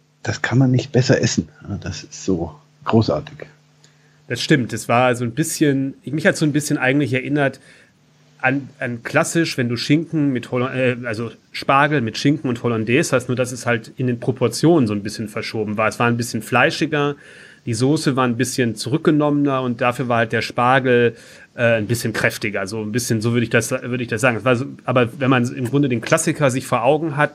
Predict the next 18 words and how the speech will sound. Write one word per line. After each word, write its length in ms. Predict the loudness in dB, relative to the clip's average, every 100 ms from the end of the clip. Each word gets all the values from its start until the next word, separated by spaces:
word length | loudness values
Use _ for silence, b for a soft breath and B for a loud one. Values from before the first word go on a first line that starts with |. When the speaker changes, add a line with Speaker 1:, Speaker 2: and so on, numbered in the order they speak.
| _
Speaker 2:
dann 340 | 0 0 -2 -6
ist 140 | -6
man 140 | -2 0
schon 200 | 0 0
so 80 | 0
in 140 | 0
der 140 | 2
Aromenwelt 600 | 2 2 0 2 2 2 0
jedenfalls 520 | -4 -4 -4 -4 -2
schon, 440 | -2 0 0 -2 -2
ähm, 300 | 0 0 0
in 140 | -2
dem 140 | 0 0
Gericht, 560 | 0 -4 -6 -14 -14 -4
in 80 | -2
dem 100 | -2
Gericht 360 | -4 -6 -8 _
drin. 340 | 0 2 0